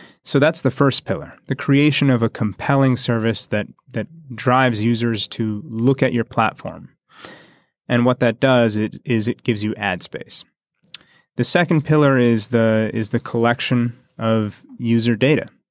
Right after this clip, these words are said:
And that collection happens all the time as we're, as we're scrolling through news feeds, as we're searching for things on Google, as we're hovering over the news article. All of these send signals to these companies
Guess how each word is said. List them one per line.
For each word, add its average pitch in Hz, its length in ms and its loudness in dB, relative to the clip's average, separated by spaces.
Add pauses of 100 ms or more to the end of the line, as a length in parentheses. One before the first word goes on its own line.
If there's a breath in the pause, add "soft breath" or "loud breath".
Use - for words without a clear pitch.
(520 loud breath)
And 117 640 0
that 123 320 0
collection 127 760 2
happens 117 540 0
all 117 260 0
the 127 80 2
time 127 500 -4 (100)
as 117 320 -2
we're, 110 380 -2
as 104 160 -6
we're 113 80 -8
scrolling 123 500 2
through 120 160 -2
news 143 260 2
feeds, 127 440 2
as 107 180 -6
we're 104 100 -8
searching 131 460 0
for 127 160 -4
things 120 300 0
on 104 140 -2
Google, 131 540 2 (440 loud breath)
as 110 160 -2
we're 110 120 -2
hovering 131 520 0
over 117 240 2
the 107 80 0
news 131 320 2
article. 120 520 0 (400 loud breath)
All 135 240 0
of 127 120 0
these 117 240 2
send 110 320 0
signals 107 500 -2
to - 100 -6
these 101 260 -2
companies 98 580 -6